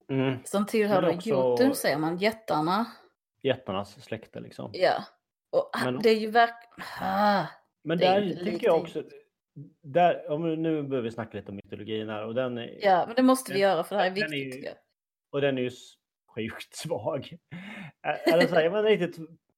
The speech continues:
Speaker 1: ehm, att jättarna, liksom, i den fornnordiska mytologin på något vis skulle vara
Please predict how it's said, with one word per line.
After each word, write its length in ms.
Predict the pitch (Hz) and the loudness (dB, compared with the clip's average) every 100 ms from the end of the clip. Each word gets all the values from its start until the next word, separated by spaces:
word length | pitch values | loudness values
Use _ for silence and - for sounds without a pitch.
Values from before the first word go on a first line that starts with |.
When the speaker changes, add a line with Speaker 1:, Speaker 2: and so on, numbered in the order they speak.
| _ _ _ _ _ _ _ | _ _ _ _ _ _ _
Speaker 1:
ehm, 640 | 135 131 123 117 113 113 101 95 _ _ _ _ _ - _ _ _ _ _ _ - | -2 0 0 -2 -6 -8 -10 _ _ _ _ _ _ -20 _ _ _ _ _ _ -6
att 440 | 156 - _ - - _ _ _ _ _ _ _ _ 156 147 | -6 -6 _ -20 -20 _ _ _ _ _ _ _ _ -20 -14
jättarna, 760 | 113 156 170 - - 117 170 | -4 -2 -2 -8 -2 -2 0
liksom, 400 | 185 127 110 101 | -2 -2 -4 -4
i 40 | 110 | -6
den 120 | 117 | -4
fornnordiska 560 | 143 110 104 104 104 107 | -2 -4 -4 -8 -8 -8
mytologin 600 | 104 107 107 104 101 - | -8 -8 -6 -6 -6 -6
på 80 | |
något 260 | 113 117 - | -6 -6 -8
vis 240 | 104 95 | -6 -6
skulle 220 | - 104 104 | -8 -10 -2
vara 500 | 104 95 92 92 | 0 0 -2 -6